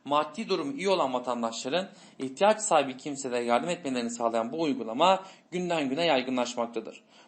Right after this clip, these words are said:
Bu parçada söz edilen yardım şeklinin amacı aşağıdakilerden hangisi olamaz? İnsanları incitmeden yardım etmek ve onur ve itibarlarını korumak.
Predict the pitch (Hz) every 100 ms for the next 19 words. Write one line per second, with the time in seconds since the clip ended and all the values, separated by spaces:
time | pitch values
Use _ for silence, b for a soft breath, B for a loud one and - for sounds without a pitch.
0 | _ 220 220 202 175 135 131 139 175 170
1 | 147 123 127 135 175 - 135 120 127 120
2 | 120 139 139 123 123 120 120 131 151 -
3 | 175 131 117 - - B B B 156 151
4 | 151 180 208 202 175 185 196 143 131 131
5 | 143 156 185 185 190 160 175 180 185 185
6 | 160 - 147 143 147 196 - 135 120 135